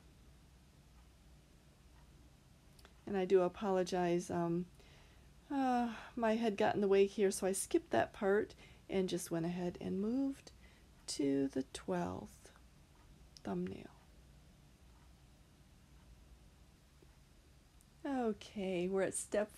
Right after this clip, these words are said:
four. This is the one that's the joy. It's when you just put the brush to the canvas and you paint. You don't even have to plan anymore. It's already planned. You already know your color scheme, you know your images, you just paint. And you can see that I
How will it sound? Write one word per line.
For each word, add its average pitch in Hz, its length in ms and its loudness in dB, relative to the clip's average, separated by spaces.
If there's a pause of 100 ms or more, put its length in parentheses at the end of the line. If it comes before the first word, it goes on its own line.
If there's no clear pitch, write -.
four. 220 400 4
This 208 200 -4
is 202 140 -2
the 202 100 -2
one 196 360 2
that's 196 240 -2
the 196 120 2
joy. 196 760 2
It's - 220 -4
when 214 180 -2
you 202 120 -2
just 208 260 -6
put - 280 -6
the 196 60 0
brush 220 640 4 (160)
to - 100 -4
the 175 100 0
canvas 220 500 2 (360)
and 208 160 2
you 196 120 4
paint. - 440 -2
You 170 60 -6
don't 190 200 2
even 185 140 2
have 185 120 -4
to 156 60 -2
plan 180 360 -2
anymore. 160 440 0 (300)
It's 214 200 0
already 185 180 4
planned. 185 380 0
You 180 40 2
already 196 140 0
know 202 180 4
your 202 180 2
color 220 280 -2
scheme, 226 400 -2
you 190 100 2
know 185 140 2
your 180 180 4
images, 220 480 0 (280)
you 190 100 0
just 180 300 -6
paint. - 420 -6 (580)
And 247 220 2
you 277 80 8
can 339 180 6
see 320 220 4
that 285 160 4
I 220 300 4